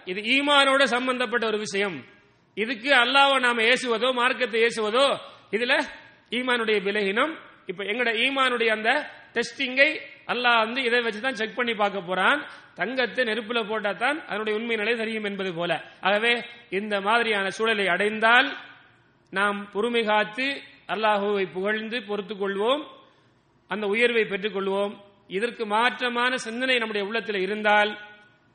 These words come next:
கவலையின் உச்சக்கட்டத்தில் உள்ளவர்களாக இருந்தால், இந்த பயானோடு, இது போன்ற பயான்களோடு சம்பந்தப்படுத்தி பொறுமை காத்துக் கொள்ளுங்கள்.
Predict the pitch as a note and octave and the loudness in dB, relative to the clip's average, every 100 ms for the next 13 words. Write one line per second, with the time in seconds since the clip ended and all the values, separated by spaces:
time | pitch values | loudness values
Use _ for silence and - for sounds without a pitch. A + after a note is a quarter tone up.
0 | _ - G3 B3 C4 C4 A#3+ G#3+ A#3+ A#3 | _ -2 0 4 4 2 0 -2 -2 -2
1 | G#3+ G#3+ A3 G3+ G#3+ G#3+ G#3 G#3 G3+ G3 | -2 -4 -4 -4 -2 0 0 2 2 2
2 | G3 G3 G3 G3 G3 - - _ _ F3+ | 0 2 2 2 -2 -12 -20 _ _ -8
3 | F#3+ F3+ F#3+ A3+ A#3 A#3 A#3+ G3 F3+ F#3 | -4 0 4 4 2 2 0 -2 -6 -4
4 | A#3 A#3 F#3+ F#3+ G#3 G#3+ G#3 G3 E3 F#3+ | -4 -2 0 0 0 -2 -2 -2 -6 -6
5 | G#3 G3+ G3+ G3 B3 C4+ - - _ - | -4 -2 -2 -4 -4 -6 -10 -20 _ -4
6 | G#3+ A#3+ A#3 A3 G#3+ A3+ G#3+ G#3+ G#3+ A#3 | 0 2 2 2 -2 -4 -4 -4 0 0
7 | C#4 | -2